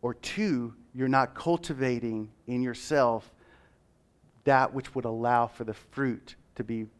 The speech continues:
born. If it's step one, or if it's the first one, then step one is accepting the gospel first and foremost, right? Starting there. Nothing else happens until there is a yielding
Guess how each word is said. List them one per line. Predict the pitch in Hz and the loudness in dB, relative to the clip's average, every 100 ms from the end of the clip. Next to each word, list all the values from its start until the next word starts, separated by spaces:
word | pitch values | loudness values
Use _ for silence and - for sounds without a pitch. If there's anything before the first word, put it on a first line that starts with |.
| _ _ | _ _
born. | 113 104 90 - _ _ _ _ _ _ _ _ _ _ _ _ _ _ _ _ _ _ _ - | -10 -8 -10 -16 _ _ _ _ _ _ _ _ _ _ _ _ _ _ _ _ _ _ _ -8
If | 135 | -2
it's | 147 | -2
step | - 214 226 147 | 2 2 2 0
one, | 151 226 120 104 | 4 4 4 0
or | 131 | -2
if | 127 | -2
it's | 123 | -6
the | 120 | -4
first | - 214 - | -2 -2 -2
one, | 120 107 | -6 -4
then | 110 123 | -2 -2
step | - 135 127 | 0 -2 0
one | 175 190 | 0 2
is | 131 - - | 0 -4 -16
accepting | 113 - 151 139 135 | -14 -2 -2 -2 -4
the | 123 | 0
gospel | 120 123 - 117 | 0 0 -4 -6
first | 131 120 | -4 -4
and | 113 | -8
foremost, | 104 127 104 - - _ - | -4 -4 -4 -12 -20 _ -2
right? | 117 135 - _ _ | -2 -2 -10 _ _
Starting | - - 135 131 131 | -12 -2 2 4 4
there. | 131 120 - | 2 2 0
Nothing | 123 131 147 170 160 | -2 2 2 4 2
else | 156 | 2
happens | 160 160 - 117 - - - - | 2 0 2 -6 -8 -20 -20 -8
until | 120 120 127 | -6 0 0
there | 120 123 | 2 2
is | 120 113 - | 0 -2 -6
a | 110 107 113 120 | -8 -8 -12 -16
yielding | 120 131 147 151 151 151 156 | -6 0 2 2 2 2 0